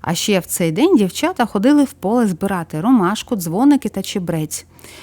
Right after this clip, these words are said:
З них потім робили вінки, які сушили до Спаса. Ці вінки вважалися цілющими, якщо були зібрані саме на, впродовж Петрівського посту. У певні дні заборонялося рвати горох, особливо дітям, оскільки вірили,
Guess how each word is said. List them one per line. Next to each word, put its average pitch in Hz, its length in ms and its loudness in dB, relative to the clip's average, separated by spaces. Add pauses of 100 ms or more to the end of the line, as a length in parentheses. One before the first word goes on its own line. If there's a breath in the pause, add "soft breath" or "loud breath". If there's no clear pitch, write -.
(120 loud breath)
З 170 120 0
них 233 220 6
потім 165 420 -2
робили 180 380 0
вінки, 151 380 0
які 233 360 0
сушили 269 500 -2
до 180 160 -2
Спаса. 160 580 -6 (540 loud breath)
Ці 208 220 0
вінки 175 340 0
вважалися 262 580 2
цілющими, 214 720 2
якщо 214 320 0
були 180 240 -2
зібрані 277 600 4
саме 240 680 0
на, 185 520 -2
впродовж 185 480 -4
Петрівського 170 540 -8
посту. - 520 -10 (880 loud breath)
У 165 100 0
певні 294 400 6
дні 190 360 4
заборонялося 233 840 2
рвати 185 360 -2
горох, 170 540 -4 (200)
особливо 247 500 0
дітям, 160 440 -2
оскільки 262 480 0
вірили, 240 480 2